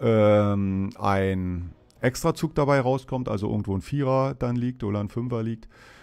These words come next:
Ja, und Baphomet wer-, wird das schon für euch richten. Das ist die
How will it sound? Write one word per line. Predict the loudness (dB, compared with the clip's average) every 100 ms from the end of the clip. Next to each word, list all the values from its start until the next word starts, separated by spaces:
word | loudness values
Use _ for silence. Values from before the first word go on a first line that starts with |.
| 4
Ja, | 6
und | 6 4 4
Baphomet | 4 4 2 4 2 2
wer-, | 0 4 2 4
wird | 4 4 4
das | -2
schon | 0 0 0
für | 0 0
euch | 0 0 -4 -2
richten. | -2 -4 -8 -2
Das | 0 0
ist | -6 -4
die | -4 -4